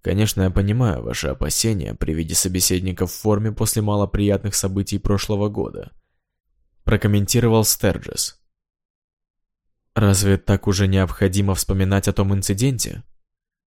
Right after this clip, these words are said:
«Вы имеете в виду обвинение в попытке изнасилования после того, как подмешали снотворное в напиток одной девушки, встреченной в ночном клубе?» «Обвинение — ключевое слово»,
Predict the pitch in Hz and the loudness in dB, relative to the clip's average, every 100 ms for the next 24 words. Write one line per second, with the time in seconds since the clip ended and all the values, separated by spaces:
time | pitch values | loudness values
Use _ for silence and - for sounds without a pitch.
0 | _ _ _ _ _ _ _ 80 92 127 | _ _ _ _ _ _ _ 0 4 6
1 | 156 151 135 123 131 131 147 120 110 123 | 6 4 4 4 4 6 6 6 4 4
2 | 135 135 127 - 117 127 120 123 113 110 | 4 4 4 4 2 2 0 2 2 4
3 | 110 - 135 123 120 117 107 113 107 110 | 2 4 6 6 6 4 2 2 2 2
4 | 104 113 - - 104 104 - 113 107 - | 2 2 0 0 0 2 4 4 2 0
5 | 101 107 113 110 110 101 107 117 113 104 | -2 2 4 4 2 2 0 2 2 2
6 | 104 107 98 104 101 98 - 104 - 104 | 2 2 4 4 4 2 0 0 2 2
7 | - 104 98 104 - 110 104 135 170 127 | 2 0 2 0 0 0 0 2 2 2
8 | - - _ _ _ _ _ _ _ _ | -6 -16 _ _ _ _ _ _ _ _
9 | _ _ _ _ - - 101 95 101 101 | _ _ _ _ -12 -2 -2 2 2 4
10 | 92 67 57 50 - - 90 - 95 104 | 2 0 -8 -10 -10 -4 -4 -2 -2 0
11 | 98 - - 50 50 - | 0 0 -4 -8 -12 -14